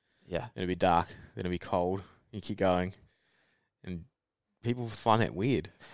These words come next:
Speaker 1: I was, then fast forward a number of years, I went to the park to just kick a ball around and clear my head because I was a big event coming up. And I thought, "Oh, I might try and juggle this rugby ball."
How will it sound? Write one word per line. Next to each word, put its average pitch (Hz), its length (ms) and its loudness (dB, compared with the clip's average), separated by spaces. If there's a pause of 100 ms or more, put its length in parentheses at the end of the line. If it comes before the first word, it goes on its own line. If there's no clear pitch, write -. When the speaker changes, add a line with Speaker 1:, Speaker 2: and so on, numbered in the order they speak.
(260)
Speaker 1:
I 107 80 6
was, 113 400 4 (160)
then 127 200 6
fast 104 320 4
forward 113 260 6
a 101 40 2
number 95 240 4
of 92 120 0
years, 95 400 4
I 92 220 2
went 98 240 0
to 98 180 4
the 90 80 2
park - 440 4
to 92 420 2 (560)
just - 240 0 (280)
kick - 160 -4
a 101 40 -4
ball 107 220 6
around 98 400 8
and 92 180 0
clear 113 240 4
my 101 120 6
head 95 260 0
because 92 200 -2
I 95 60 6
was 92 140 0 (480)
a 98 40 -6
big 98 200 4
event 98 280 -2
coming 92 280 2
up. 95 220 2 (560)
And 95 540 4
I 98 80 -2
thought, 139 180 4
"Oh, 156 100 10
I - 20 10
might 127 160 8
try 131 120 4
and 101 100 2
juggle 104 200 6
this - 180 0
rugby 139 220 4
ball." - 240 -4